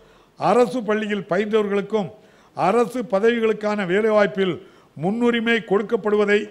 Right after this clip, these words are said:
இந்த அரசு உறுதி செய்யும். இந்த நோக்கத்திற்கு மாறாக கடந்த காலங்களில் பிறப்பிக்கப்பட்ட ஆணைகளை மாற்றி அமைக்கவும்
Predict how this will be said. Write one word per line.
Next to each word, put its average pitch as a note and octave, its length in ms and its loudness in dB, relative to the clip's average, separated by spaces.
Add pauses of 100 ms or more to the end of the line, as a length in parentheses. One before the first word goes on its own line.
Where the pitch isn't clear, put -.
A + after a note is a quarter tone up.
இந்த F#3+ 220 2
அரசு G#3 600 4
உறுதி G3+ 260 4
செய்யும். C3+ 420 -6 (2250)
இந்த G#3 240 0
நோக்கத்திற்கு B3 680 0
மாறாக G#3+ 520 0
கடந்த G#3+ 380 -2
காலங்களில் A3 540 -2
பிறப்பிக்கப்பட்ட G#3+ 680 -2
ஆணைகளை G#3+ 720 0
மாற்றி A3+ 420 0
அமைக்கவும் G3+ 540 0